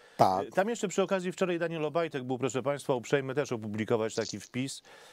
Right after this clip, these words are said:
Speaker 2: że, e, ja go może państwu przeczytam w wielkim
Speaker 1: Nie,
Speaker 2: skrócie,
Speaker 1: dramat, nie mówiliśmy o
Speaker 2: Ale nie,
Speaker 1: dramacie w
Speaker 2: nie,
Speaker 1: Orlenie.
Speaker 2: no nie, no mówiliście tylko, że spółka jest, y, nieodpowiednio zarządzana i generalnie to jest, y, to jest to, co jest.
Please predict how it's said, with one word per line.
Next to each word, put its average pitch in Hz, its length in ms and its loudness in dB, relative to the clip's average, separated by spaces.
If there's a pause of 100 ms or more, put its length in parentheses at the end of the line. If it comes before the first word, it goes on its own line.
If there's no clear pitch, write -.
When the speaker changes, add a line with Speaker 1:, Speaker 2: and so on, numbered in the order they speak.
(160)
Speaker 2:
że, 117 380 2 (340)
e, - 40 -6
ja 110 80 -4
go 101 120 -6
może 101 240 -4
państwu 101 400 -4 (260)
przeczytam 95 460 -4
w 85 60 -8
wielkim 95 300 -6
Speaker 1:
Nie, - 140 -6
Speaker 2:
skrócie, 110 280 -2
Speaker 1:
dramat, - 680 -2
nie 196 160 -2
mówiliśmy 220 520 -4
o 131 60 0
Speaker 2:
Ale 143 140 0
nie, 233 40 -4
Speaker 1:
dramacie 339 200 -4
w 359 40 -2
Speaker 2:
nie, 370 140 -2
Speaker 1:
Orlenie. 359 320 -2
Speaker 2:
no 196 100 0
nie, 175 180 -2
no 113 100 -2
mówiliście 214 460 -2
tylko, 208 280 -2
że 190 180 -4
spółka 185 440 4
jest, 165 320 -2
y, 160 320 2
nieodpowiednio 143 640 0
zarządzana 131 640 -2 (520)
i 123 100 4
generalnie 139 520 2
to 123 140 -2
jest, 123 440 -4
y, 123 460 0 (360)
to 127 140 4
jest 127 220 -6
to, 123 120 6
co 110 160 2
jest. 90 320 -4